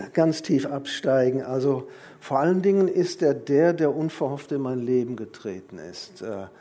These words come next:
bei uns in der Familie, das einzig Fromme, äh, in meiner Herkunftsfamilie jetzt, äh, war der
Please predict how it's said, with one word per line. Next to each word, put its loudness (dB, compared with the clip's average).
bei -2
uns -2
in 0
der 4
Familie, 2
das 0
einzig -4
Fromme, -2
äh, -8
in -6
meiner -2
Herkunftsfamilie -4
jetzt, -8
äh, -8
war -2
der -2